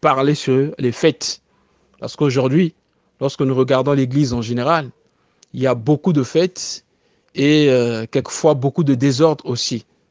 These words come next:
Voilà pourquoi, bien aimé, nous avons pensé qu'il était important que nous fassions ce message. Pour commencer, ce message ne, ne vise pas,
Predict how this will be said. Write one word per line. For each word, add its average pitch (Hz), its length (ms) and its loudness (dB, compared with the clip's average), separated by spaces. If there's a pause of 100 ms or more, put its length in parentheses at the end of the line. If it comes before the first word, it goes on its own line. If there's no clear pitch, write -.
(1080)
Voilà 127 220 0
pourquoi, 139 400 0
bien 143 160 0
aimé, 131 420 -2
nous 143 80 -6
avons 127 200 -2
pensé 143 500 0
qu'il 127 140 -6
était 127 180 -2
important 139 500 -2
que - 80 -6
nous 120 140 -2
fassions 131 380 -2
ce 131 120 -6
message. 110 640 -6 (1040)
Pour 123 120 -8
commencer, 160 500 2
ce - 120 -2
message 156 960 -2 (920)
ne, 139 920 0
ne 147 200 0
vise 160 420 2
pas, 147 440 -2